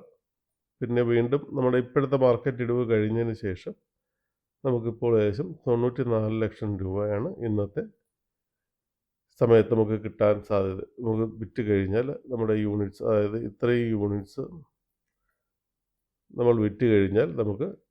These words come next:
ഇത്രയും രൂപയാണ് നമുക്ക് ലഭിക്കുക. ഇനി നമുക്ക് നമ്മുടെ സാമ്പത്തിക യാത്രയുടെ അറുപത്തിനാലാം ദിവസത്തെ ഇൻവെസ്റ്റ്മെന്റിലേക്ക് കടക്കാം.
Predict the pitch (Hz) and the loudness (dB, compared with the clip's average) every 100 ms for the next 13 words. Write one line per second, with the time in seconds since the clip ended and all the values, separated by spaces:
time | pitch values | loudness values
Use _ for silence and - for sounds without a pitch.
0 | - 110 120 113 101 95 101 95 170 202 | -16 -6 -2 0 0 0 0 -2 -4 -10
1 | 151 110 104 214 - 107 92 87 - - | -6 -6 -6 -14 -10 -6 -6 -8 -16 -20
2 | _ _ _ _ _ _ _ _ _ _ | _ _ _ _ _ _ _ _ _ _
3 | _ _ _ _ _ _ _ _ _ _ | _ _ _ _ _ _ _ _ _ _
4 | _ _ _ _ _ _ - _ _ - | _ _ _ _ _ _ -20 _ _ 6
5 | 185 160 120 107 185 214 _ - 135 135 | 12 12 12 10 0 -6 _ 0 4 4
6 | 131 135 135 139 139 135 117 110 117 104 | 8 8 8 6 6 10 10 10 8 6
7 | 104 185 - _ - 131 135 160 - 180 | 4 0 -4 _ -2 4 8 8 6 6
8 | 151 131 135 147 135 113 110 160 - 120 | 8 8 8 8 6 4 2 2 2 4
9 | 123 117 107 95 98 - 226 - 254 - | 4 6 2 4 2 -2 -6 4 6 6